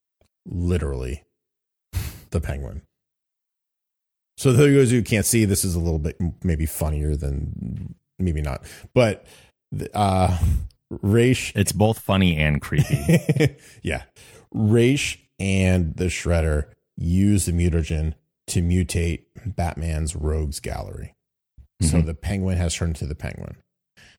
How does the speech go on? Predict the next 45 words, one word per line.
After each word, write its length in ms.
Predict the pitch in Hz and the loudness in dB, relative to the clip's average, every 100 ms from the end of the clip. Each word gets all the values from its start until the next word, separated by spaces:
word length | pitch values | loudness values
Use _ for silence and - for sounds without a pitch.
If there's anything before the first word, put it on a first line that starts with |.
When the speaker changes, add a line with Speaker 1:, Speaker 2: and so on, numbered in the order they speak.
| _ _ - | _ _ -2
Speaker 2:
And 100 | 82 | 2
we 60 | |
get 100 | 82 | 2
a 40 | 82 | 2
splash 500 | - - 82 82 - | 0 0 2 2 0
screen 380 | - 76 69 69 | -2 -2 -2 -2
of, 460 | 69 67 65 - _ _ - | -4 -6 -12 -18 _ _ -6
Speaker 1:
Of 200 | 85 - - | -6 -6 -8
Speaker 2:
like, 220 | 78 73 | -6 -4
all 200 | 80 78 | 0 0
the 120 | 73 73 | 2 0
rogues 420 | 73 71 71 69 | 0 0 -2 -2
in 100 | 69 | -2
their 400 | 69 69 69 67 | -2 -2 -4 -4
Speaker 1:
Which 240 | 113 120 98 | 0 0 0
Speaker 2:
other 160 | 73 | -4
versions. 600 | 67 69 65 69 71 69 - | -4 -6 -6 -4 -4 -6 -6
Speaker 1:
for 160 | - | -2
some 180 | 107 143 | 2 2
characters, 320 | 143 143 135 | 0 0 0
it 100 | 113 | 0
works 220 | 101 101 - | 0 -2 -2
better 340 | 85 92 98 | -2 0 0
in 180 | - 92 | 0 0
the 60 | |
book, 320 | 80 95 101 - | 0 0 -2 -2
and 140 | 90 | -4
others, 320 | 82 85 82 | 0 0 0
it 60 | 64 | -2
works 140 | 69 | -4
better 220 | 90 78 | -4 -4
in 100 | 73 | -4
the 60 | 65 | -6
movie. 380 | 60 53 65 76 - | -8 -8 -10 -12 -4
Speaker 2:
Yeah, 280 | 101 95 90 | 2 4 4
I 100 | 98 | 2
think 300 | 104 151 117 | 2 0 2
most 680 | 85 85 87 90 104 104 - - | 4 4 4 4 4 2 -2 0
of 200 | 92 80 | 0 2
the 100 | 80 | 2
movie 380 | 76 76 78 90 | 4 4 4 2
versions 760 | 95 101 107 113 117 117 - - _ | 2 2 4 6 6 4 0 -16 _
are 180 | - 110 | 0 2
better. 420 | 110 113 117 139 - _ - | 4 2 2 0 -4 _ -2
Speaker 1:
Yeah. 220 | 92 80 | 0 0